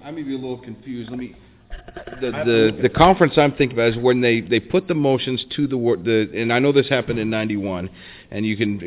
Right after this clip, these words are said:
Speaker 1: again, pull these up, uh, on those different websites we mentioned, the World Service Committee minutes. Those are available in ninety-one. Uh, but
Speaker 2: They
Speaker 1: they
Speaker 2: died in ninety-two.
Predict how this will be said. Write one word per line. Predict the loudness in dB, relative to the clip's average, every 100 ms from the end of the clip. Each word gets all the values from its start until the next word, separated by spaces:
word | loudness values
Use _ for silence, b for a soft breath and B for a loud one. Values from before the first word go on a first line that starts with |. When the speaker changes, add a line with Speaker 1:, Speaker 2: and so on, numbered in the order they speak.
| -4
Speaker 1:
again, | -2 2 0 0
pull | 0
these | 2 2 2
up, | 0 -2
uh, | -2 0 -2 -4
on | -6 -4 -2
those | 0 -2 -2
different | -4 -2
websites | -2 0 -2 -4 -4
we | -6
mentioned, | -6 -8 -8
the | -6
World | -4 -6 -6
Service | -6 -6 -8
Committee | -8 -6
minutes. | -6 -6 -6 -2
Those | -2 -2
are | -2 -2
available | -2 -2 -2 -6
in | -6
ninety-one. | -8 -8 -8 -8 -8 -10 -14 B B B B B -4
Uh, | -2 -2
but | 0 2
Speaker 2:
They | 4 2
Speaker 1:
they |
Speaker 2:
died | 0 -8 -10
in | -10
ninety-two. | -12 -14 -16 -20 -20